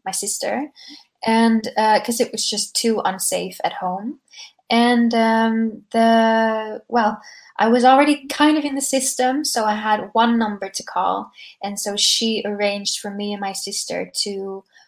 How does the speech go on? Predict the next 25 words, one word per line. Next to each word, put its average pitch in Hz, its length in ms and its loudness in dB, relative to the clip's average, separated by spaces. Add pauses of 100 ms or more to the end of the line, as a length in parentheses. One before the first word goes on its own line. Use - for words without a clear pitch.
(120)
um, 202 240 -2
you 220 100 -2
know, 220 120 -2
we 214 80 0
got 208 160 -2
a 208 60 -4
case 233 420 0
at - 80 -12
the 214 40 -10
family 220 440 -4
judge 202 520 -2 (120)
and 202 360 -8
we 208 180 -4
were, 202 500 -4 (340)
uh, 202 120 2 (100)
placed 277 260 2
into 233 200 0
foster 262 440 0
care. 320 440 0 (540)
And, 254 640 4 (220)
um, 233 640 2
but 233 180 0
our 226 140 4
foster 247 480 2
family 262 880 -2